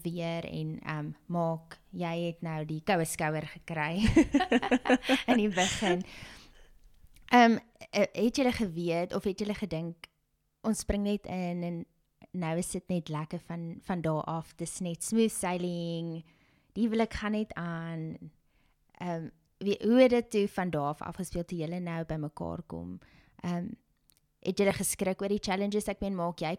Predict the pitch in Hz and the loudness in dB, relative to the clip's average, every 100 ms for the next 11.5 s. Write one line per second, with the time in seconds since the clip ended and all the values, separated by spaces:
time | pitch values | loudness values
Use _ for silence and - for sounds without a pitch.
0 | - 285 185 160 160 - 143 147 156 135 | 2 2 2 -2 -8 -6 -8 -10 -12 -10
1 | 151 - 151 - - 180 190 151 - 165 | -12 -14 -16 -14 -10 -6 -4 -6 -8 -12
2 | - 165 165 170 - 180 175 170 160 160 | -10 -10 -8 -10 -6 -4 -2 -4 -6 -6
3 | 156 156 175 156 - - - - - - | -6 -6 -6 -8 -12 -20 -20 -20 -20 -4
4 | 208 185 190 214 240 208 175 156 170 185 | 0 2 2 2 -2 -2 -2 -2 0 0
5 | 165 160 - _ _ - - 185 180 - | -2 -6 -12 _ _ -12 -8 -6 -6 -6
6 | 190 - 196 196 202 202 196 _ _ _ | -8 -6 -8 -8 -10 -12 -16 _ _ _
7 | _ _ _ - 214 190 190 190 180 160 | _ _ _ -10 -6 -4 -2 -2 -2 -8
8 | 165 180 160 - _ _ 185 - 214 226 | -6 -8 -8 -16 _ _ -6 -4 2 2
9 | 220 208 196 165 185 185 151 156 160 156 | 2 0 -4 0 2 2 0 -4 -2 -2
10 | 143 147 143 - _ _ _ _ _ 165 | -4 -6 -10 -12 _ _ _ _ _ -8
11 | 147 - - - | -8 -8 -10 -14